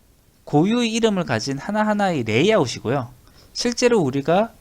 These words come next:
자료를 만들 때 사용하는 레이아웃은 아래에 있는 레이아웃을 가져가게 되지만 이 라-, 레이아웃들의 기본적으로 들어가는 포맷은 제일 앞에 정해져 있는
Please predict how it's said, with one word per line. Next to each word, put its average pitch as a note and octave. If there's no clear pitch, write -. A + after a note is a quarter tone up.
자료를 F#3
만들 A2+
때 A#2+
사용하는 C#3+
레이아웃은 A2+
아래에 G3+
있는 B2
레이아웃을 A2+
가져가게 G#2+
되지만 B2+
이 G3+
라-, A2+
레이아웃들의 D3+
기본적으로 F#3
들어가는 B2
포맷은 G3+
제일 E3+
앞에 F3
정해져 A#2
있는 B2+